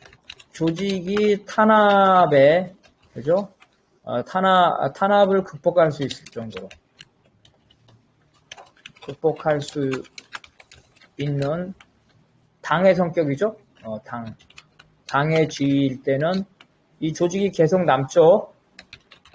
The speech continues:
<coughs> 그런데 조직이 이 탄압을 극복할 수 없는,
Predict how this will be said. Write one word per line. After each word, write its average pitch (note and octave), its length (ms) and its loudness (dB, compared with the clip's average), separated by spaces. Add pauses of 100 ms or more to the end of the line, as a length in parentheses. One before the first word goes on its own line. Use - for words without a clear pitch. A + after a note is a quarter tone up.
(480)
<coughs> - 2250 -4
그런데 G3+ 680 2 (440)
조직이 F3+ 760 -2
이 D3 400 -2
탄압을 G#3 960 4 (760)
극복할 F3+ 500 0
수 E3+ 200 -4
없는, C3 320 -2